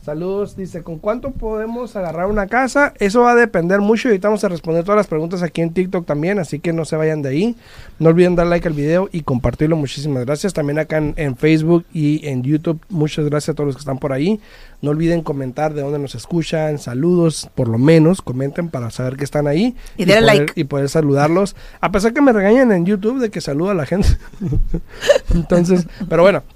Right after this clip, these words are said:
Speaker 1: Es importante tener todos los datos para poder tomar una decisión, porque siempre va a haber un detallito que
Speaker 2: Claro.
Speaker 1: no te dijeron.
Speaker 2: Claro.
Speaker 1: Y siempre, y puede pasar porque, pues, uno también no puede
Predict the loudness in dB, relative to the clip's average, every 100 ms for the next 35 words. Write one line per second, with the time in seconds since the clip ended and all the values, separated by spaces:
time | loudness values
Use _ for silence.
0 | -20 -20 -20 -20 -20 -20 -20 -16 -14 -4
1 | 4 6 6 4 0 0 -2 -2 -2 0
2 | 0 2 2 2 2 0 0 2 2 2
3 | 0 2 2 2 0 -2 0 0 -2 -4
4 | 0 4 4 6 2 2 -2 _ _ -4
5 | 2 4 4 0 -2 _ _ _ 2 6
6 | 6 6 4 2 0 0 -2 -6 -12 -4
7 | 0 0 0 -4 -4 -8 -10 -18 -14 -14
8 | -14 -18 -8 -2 0 6 6 6 0 0
9 | 0 2 2 2 0 0 2 0 -2 -2
10 | -2 -2 -2 -2 -2 -2 0 0 0 -2
11 | 0 2 4 2 2